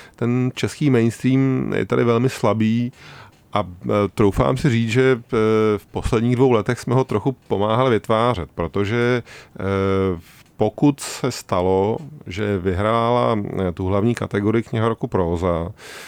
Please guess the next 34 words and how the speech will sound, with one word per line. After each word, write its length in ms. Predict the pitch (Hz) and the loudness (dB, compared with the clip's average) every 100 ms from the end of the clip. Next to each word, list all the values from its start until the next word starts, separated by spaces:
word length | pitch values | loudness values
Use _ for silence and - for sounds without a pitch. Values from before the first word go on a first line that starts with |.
| - - _ | -20 -20 _
tak 180 | 101 - | -6 0
ty 100 | 127 | 2
její 120 | 131 | 2
prodeje 680 | 123 101 104 117 117 117 117 | 2 0 4 4 4 2 0
se 160 | - | -2
znásobily 760 | 104 104 92 - 120 107 107 110 | -2 -2 -2 -4 -2 2 2 2
na 140 | 107 104 | 0 -2
opravdu 320 | 95 101 107 | -2 -2 -2
bestsellerová 640 | 90 - - 104 104 107 | -4 -6 -2 2 2 0
čísla. 480 | - 95 - 85 80 | -2 -8 -8 -8 -8
Je 60 | 82 | -6
to 140 | 120 | -4
případ 480 | 113 127 113 127 - | -4 -6 -2 -2 0
jak, 180 | 107 104 - - | -2 -2 -6 -2
eh, 220 | 117 110 | 2 2
loňského 580 | 104 98 - - 117 117 | 2 0 -2 -2 0 2
románu 600 | 110 98 104 110 113 113 | 2 2 2 2 2 2
Jana 180 | 98 107 | 2 0
Balabána 440 | 104 104 107 113 | 0 0 0 0
Zeptej 280 | 107 - 113 | 0 -2 -4
se 120 | 131 | -4
táty, 580 | - 85 82 104 95 90 - - - - - | -2 -2 0 0 0 0 -6 -16 -16 -18 -6
tak 160 | - - | -6 -4
i 100 | - | -2
předloňského 880 | - 107 104 113 - - 120 120 120 95 | 0 2 2 0 -2 -4 -2 0 -2 -2
povídkového 480 | 98 104 - 113 | -4 -4 -2 0
triptychu 460 | 113 101 - 107 117 | 0 -4 -4 -6 -4
Petry 260 | 107 - 113 | -4 -4 -4
Soukupové 460 | 117 107 110 113 | -4 -2 0 0
Zmizet. 520 | 98 92 98 85 76 | 0 -2 -2 -4 -6
Obě 220 | 90 92 110 | -4 0 0
dvě 160 | 117 | 0
ty 100 | 127 | -2
knihy, 640 | 117 107 101 113 117 120 | -4 -2 0 2 2 2